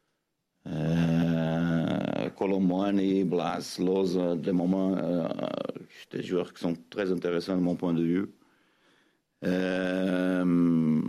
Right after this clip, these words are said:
Lafont, euh, Palois, je sais jamais comment est-ce qu'il trouve cette force qu'il a. Euh, parce que je, je parle beaucoup avec Rongier de, de, sur lui. Et un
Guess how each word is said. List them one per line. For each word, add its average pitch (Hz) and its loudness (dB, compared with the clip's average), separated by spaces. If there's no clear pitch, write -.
Lafont, 101 -2
euh, 82 -2
Palois, 90 0
je 80 -6
sais - -4
jamais 82 0
comment 85 -2
est-ce 82 -4
qu'il 80 -8
trouve 78 -8
cette - -8
force - -6
qu'il 80 -2
a. 85 -2
Euh, 80 -8
parce - -20
que - -16
je, 78 -6
je 80 -8
parle 80 -6
beaucoup 82 -4
avec 82 -2
Rongier 82 -2
de, 82 -4
de, - -10
sur 87 -4
lui. 82 -2
Et 82 -6
un 80 -4